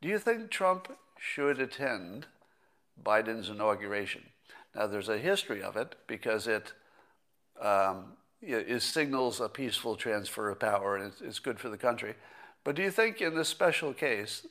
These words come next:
that Trump should go to Biden's inauguration?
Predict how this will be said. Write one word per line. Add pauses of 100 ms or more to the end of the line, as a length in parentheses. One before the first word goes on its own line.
(680)
that
Trump (960)
should
go
to
Biden's
inauguration?